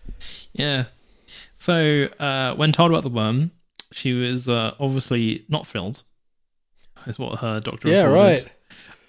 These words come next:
Speaker 1: Um, but then she was put on antiparasitic medications and her symptoms, which at the end her symptoms were, she said that she was feeling depressed and forgetful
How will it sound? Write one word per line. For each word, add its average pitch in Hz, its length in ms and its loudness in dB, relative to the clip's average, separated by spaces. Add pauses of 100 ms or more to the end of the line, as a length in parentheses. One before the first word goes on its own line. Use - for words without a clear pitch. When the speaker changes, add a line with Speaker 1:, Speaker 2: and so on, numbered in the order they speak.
(100)
Speaker 1:
Um, 147 480 4
but 165 260 4
then 151 220 8
she 160 100 6
was 147 140 6
put 151 200 0
on 135 320 0
antiparasitic 127 680 -2
medications 110 960 -4 (160)
and 117 220 -4
her 113 80 -4
symptoms, 196 340 2 (220)
which 175 180 0
at 175 120 0
the 185 100 0
end 175 100 2
her 147 80 4
symptoms 151 600 0 (100)
were, 135 580 0
she - 140 -14
said 190 200 -8
that 180 140 -10
she - 160 -2
was 156 420 2
feeling 147 800 2 (720)
depressed - 1000 -6 (680)
and 151 160 2
forgetful 123 800 -6